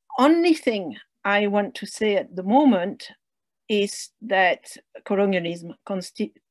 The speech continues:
continues to structure much of our lives. Now, this is true at a personal level, but it's also true at an institutional level. Clearly, it is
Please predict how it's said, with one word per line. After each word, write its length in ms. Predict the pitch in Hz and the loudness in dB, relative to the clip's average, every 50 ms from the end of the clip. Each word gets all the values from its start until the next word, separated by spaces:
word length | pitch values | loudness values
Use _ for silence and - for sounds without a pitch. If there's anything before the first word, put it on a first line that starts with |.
| _ - | _ -2
continues 720 | - 247 233 233 233 - 214 196 185 180 175 180 - - - | 0 2 2 2 0 -2 -4 -4 -4 -6 -8 -12 -16 -18 -16
to 120 | - - 190 | -12 -12 -12
structure 880 | - - - - - 220 - - - - - - 180 151 160 151 165 180 _ _ - - - - - - - - _ _ _ _ - | -12 -12 -14 -8 -4 -4 -4 -4 -6 -14 -10 -10 -8 -6 -6 -8 -10 -14 _ _ -18 -18 -16 -16 -16 -18 -20 -20 _ _ _ _ -4
much 560 | - 196 202 196 190 190 - - - - - _ | -2 0 2 2 2 2 0 -4 -10 -12 -10 _
of 340 | - 185 180 180 165 170 - - - | -2 0 0 0 0 -4 -8 -14 -8
our 280 | - 180 175 175 160 156 | -6 -4 -2 -2 -2 -2
lives. 560 | 160 156 143 117 131 - - - - - - _ - _ _ _ _ _ _ _ _ _ _ _ _ _ _ _ - - - - | -2 -2 -2 -2 -4 -8 -12 -16 -20 -20 -20 _ -20 _ _ _ _ _ _ _ _ _ _ _ _ _ _ _ -18 -16 -8 -4
Now, 140 | 208 202 220 | -2 0 0
this 160 | 220 226 233 | 0 2 2
is 160 | 285 247 - | 2 0 0
true 340 | - - - 247 233 226 240 - | -2 -2 0 2 2 2 2 0
at 140 | 202 - - | -2 -6 -6
a 40 | 196 | -6
personal 600 | - - 226 247 247 - - 294 294 302 302 302 | -4 -2 0 0 0 0 0 0 0 2 2 2
level, 400 | 294 302 302 311 311 311 311 330 381 359 - - | 0 0 0 0 0 0 -2 -4 -6 -10 -8 -4
but 160 | 220 220 220 | -4 -4 -4
it's 200 | 220 214 - - | -6 -8 -6 -4
also 340 | 220 208 - - 214 190 190 | -4 -4 -4 -4 -6 -8 -6
true 440 | - - - - 202 190 190 185 - - | -8 -10 -8 -6 -6 -4 -4 -6 -6 -6
at 180 | 180 180 - | -8 -8 -6
an 240 | 185 175 170 180 - _ - | -6 -6 -8 -8 -12 _ -10
institutional 840 | 185 190 180 - - - 190 - - 180 - - 156 156 139 135 123 | -8 -8 -8 -8 -10 -10 -10 -10 -10 -12 -12 -10 -8 -8 -6 -6 -6
level. 340 | 156 160 131 - 165 151 - - - _ _ _ - - - - - - - - - _ _ _ _ _ _ _ _ _ _ _ - | -6 -8 -10 -8 -10 -14 -14 -14 -18 _ _ _ -20 -20 -20 -20 -20 -20 -20 -20 -20 _ _ _ _ _ _ _ _ _ _ _ -10
Clearly, 760 | - - 240 262 285 302 311 269 247 226 226 233 233 - - | -2 2 4 4 6 6 6 4 4 2 2 -2 -4 -6 -6
it 200 | - 214 208 - | -6 -6 -4 -4
is 300 | 220 214 196 196 - - | -4 -6 -6 -6 -12 -16